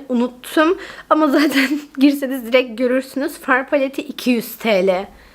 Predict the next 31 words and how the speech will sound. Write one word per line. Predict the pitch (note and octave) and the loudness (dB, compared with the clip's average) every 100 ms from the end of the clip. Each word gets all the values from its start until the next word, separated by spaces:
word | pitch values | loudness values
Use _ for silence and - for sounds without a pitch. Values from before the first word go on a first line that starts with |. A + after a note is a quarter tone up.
| - - - | -20 -12 0
İndirimsiz | B3+ B3+ C4 C4 D4 | 4 4 4 0 -6
hali | - C#4+ C#4+ | 0 2 0
iki | C#4 - - | -8 -10 -4
yüz | D#4 - | -4 -2
T | - C4 | 0 2
L | C4+ C4+ | 2 2
ve | C4+ | 0
şu | C4 - C4+ | -2 0 4
ana | C#4 C#4 C4+ | 4 2 0
kadar | C4 C4+ D#4 - - - - | 0 2 0 -2 -20 -20 -4
yani | C4 B3+ - | 0 0 0
en | C#4 D#4+ | 0 0
fa-, | D4+ D4+ A#3+ - | 0 0 0 -2
en | C#4 D4+ | -4 -4
pahalı | D4+ B3+ B3+ | 2 2 2
far | A#3+ C4+ C4 | 0 0 0
paleti | C#4 C#4+ D4 | -2 -4 -4
yüz | A#3 C4 C#4+ | -4 -4 -4
T | - C#4 A#3+ | -2 0 2
L'ydi. | A#3+ A#3+ D#4 | 2 2 2
O | C4 | 2
yüzden | C#4 C#4 | 2 0
ben | C#4+ D4+ A3 | 2 2 2
bayağı | A#3+ A#3 G3+ | 2 2 0
şaşırdım. | G3+ G3+ - G3 G#3 G#3 - - - | -2 -8 -6 -4 -4 -6 -14 -10 0
Büyük | C#4 C#4+ | 0 2
ihtimalle | D4 D4 C#4 C4 C4+ | -2 0 2 4 4
o | C4+ | 2
sonradan | C4+ - C4 C4 C4 B3+ | 0 0 2 4 2 0
geldiği | B3 A3+ A3 C4 D4 | 0 -2 0 0 0
için | C#4+ - D#4+ | -2 -2 -4